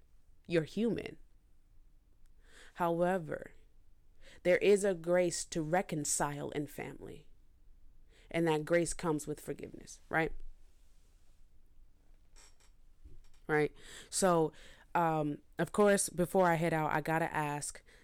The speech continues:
um, a question, and that is, do you think it is possible to end the division of women and men in hip hop? If so, why? If not, why?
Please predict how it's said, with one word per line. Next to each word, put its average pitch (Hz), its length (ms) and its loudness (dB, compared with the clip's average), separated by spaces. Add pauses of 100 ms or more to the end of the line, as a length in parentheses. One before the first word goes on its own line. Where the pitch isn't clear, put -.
(120)
um, 156 260 0
a 156 60 -6
question, 147 580 -4 (260)
and 160 160 4
that 170 160 4
is, 170 220 2
do 156 100 -4
you 180 180 -2
think 170 460 -2
it 170 80 -2
is 156 140 -2
possible 160 520 -6
to - 240 0
end 160 360 0
the 156 100 -4
division 160 500 -4
of 196 160 -8
women 151 340 -4 (100)
and 175 240 0
men 160 260 -2
in 160 140 -6
hip 156 240 -8
hop? - 280 -14 (280)
If 156 180 -4
so, 185 380 -2 (320)
why? 147 320 -6 (100)
If 165 160 -6
not, 185 240 -2 (220)
why? 156 280 -6